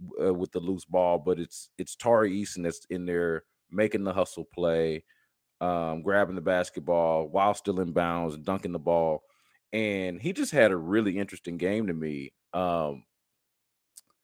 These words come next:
the final stat line was eleven points, nine rebounds, three assists, a couple of blocks. I wanna say he had a few steals as well. Like, just a really good, well-rounded game. I'm pointing all of this out. We did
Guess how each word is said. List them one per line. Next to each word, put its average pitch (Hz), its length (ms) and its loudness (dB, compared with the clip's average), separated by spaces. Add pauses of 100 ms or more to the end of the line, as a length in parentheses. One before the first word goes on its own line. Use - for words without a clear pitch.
(480)
the 90 420 6
final 120 240 6
stat 101 240 8
line 95 220 4
was 85 100 -2
eleven 90 360 4
points, 90 340 -2
nine 92 300 0
rebounds, 87 580 -2
three 92 180 -2
assists, 90 380 -4
a 78 60 -8
couple 95 340 -2
of 71 100 -6
blocks. 98 280 4
I 101 40 -6
wanna 123 140 -6
say 127 140 -4
he 101 80 0
had 90 100 2
a - 40 -4
few 90 180 -12
steals 95 580 -2
as 80 100 -8
well. 82 300 2
Like, 80 180 0
just - 160 -12
a 95 60 -4
really 107 300 -2
good, 92 260 0
well-rounded 95 480 4
game. 92 200 -2 (300)
I'm 113 120 -4
pointing 160 240 6
all 117 120 10
of 101 60 0
this 101 180 2
out. 92 200 6 (500)
We 120 120 2
did 147 440 0